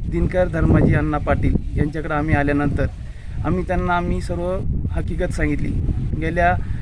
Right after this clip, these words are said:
इगतपुरी तालुक्यामध्ये, त्र्यंबक तालुक्यामध्ये, त-, नाशिक जिल्हा इथं, म, दोन हजार सोळामध्ये बऱ्याचशा लोकांना खोटे गुन्हे दाखल झाले,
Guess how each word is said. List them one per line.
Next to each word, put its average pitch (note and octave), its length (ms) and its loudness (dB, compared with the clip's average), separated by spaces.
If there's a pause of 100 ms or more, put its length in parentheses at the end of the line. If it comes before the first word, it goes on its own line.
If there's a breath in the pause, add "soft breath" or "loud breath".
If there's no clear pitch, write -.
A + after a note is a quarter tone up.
(420 loud breath)
इगतपुरी F3+ 460 2
तालुक्यामध्ये, D#3+ 560 0
त्र्यंबक E3 460 0
तालुक्यामध्ये, D#3 520 0
त-, D3+ 380 2
नाशिक D#3 300 0
जिल्हा D#3 320 4 (540 loud breath)
इथं, G3 400 0 (140)
म, D#3 440 0
दोन E3+ 140 0
हजार F3 200 2
सोळामध्ये E3 1000 0 (140)
बऱ्याचशा F3 320 0
लोकांना E3 420 -2
खोटे E3+ 180 0
गुन्हे D#3 220 2
दाखल C#3+ 300 0
झाले, C3 200 -2